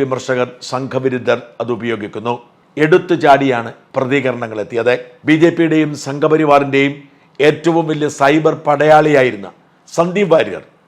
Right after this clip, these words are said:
കോൺഗ്രസ്സുകാരനാണ് എന്ന് എല്ലാവർക്കും അറിയാം. മോദിയെയും ബി ജെ പിയും വിമർശിക്കാൻ കിട്ടുന്ന ഒരവസരവും സന്ദീപ് വാര്യർ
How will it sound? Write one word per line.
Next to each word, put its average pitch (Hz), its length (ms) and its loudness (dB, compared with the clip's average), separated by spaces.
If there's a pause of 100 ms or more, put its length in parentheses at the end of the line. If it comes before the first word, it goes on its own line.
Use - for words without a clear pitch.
(320)
കോൺഗ്രസ്സുകാരനാണ് 160 920 2 (140)
എന്ന് 127 160 -6
എല്ലാവർക്കും 117 400 -4
അറിയാം. 113 220 0 (680)
മോദിയെയും 139 580 2
ബി 139 160 -2
ജെ 143 160 -2
പിയും 135 220 -6
വിമർശിക്കാൻ 131 520 -6
കിട്ടുന്ന 123 320 -8
ഒരവസരവും 127 600 -2 (440)
സന്ദീപ് 135 360 0
വാര്യർ 123 260 2